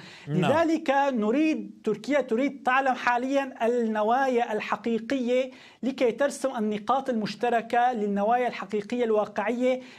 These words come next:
Speaker 2: أي نريد أن نعلم لماذا هذا الهجوم الإيراني على إسرائيل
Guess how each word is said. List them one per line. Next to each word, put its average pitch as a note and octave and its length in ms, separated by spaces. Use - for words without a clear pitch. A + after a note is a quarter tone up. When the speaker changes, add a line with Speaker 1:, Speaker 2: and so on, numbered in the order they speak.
Speaker 2:
أي G#3+ 200
نريد A#3 340
أن A3+ 160
نعلم A#3+ 360
لماذا B3 380
هذا B3 240
الهجوم A3 380
الإيراني A3 540
على G#3+ 300
إسرائيل A3+ 720